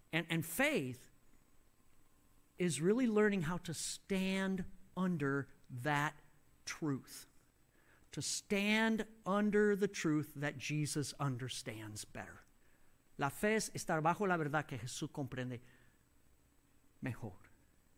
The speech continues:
Faith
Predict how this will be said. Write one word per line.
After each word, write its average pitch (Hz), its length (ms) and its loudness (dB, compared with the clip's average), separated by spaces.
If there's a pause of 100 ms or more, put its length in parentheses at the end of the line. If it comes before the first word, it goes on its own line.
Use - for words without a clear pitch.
(2500)
Faith 226 500 6